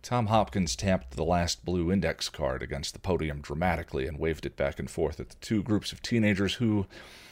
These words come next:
despite themselves, were mostly now all bobbing up and down with anticipation. And the last question, what was the color of the tie I was wearing the first day of class?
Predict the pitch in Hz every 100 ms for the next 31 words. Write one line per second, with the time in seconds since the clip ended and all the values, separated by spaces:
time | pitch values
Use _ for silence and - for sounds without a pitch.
0 | - - 120 - - 175 - 87 76 65
1 | 64 - 90 92 110 120 - 101 92 95
2 | 92 87 82 85 82 92 87 80 78 92
3 | 98 78 71 69 71 69 - - - 76
4 | 78 65 90 - - - - - - -
5 | - 117 123 190 226 - 139 - 104 147
6 | 190 - - - - - - _ - _
7 | _ - - - - _ - - 107 85
8 | 175 - - - - - 67 - 80 -
9 | - - - - - - 139 73 67 87
10 | - 85 80 82 80 80 78 85 82 -
11 | 92 - 80 78 71 - - 73 82 -
12 | -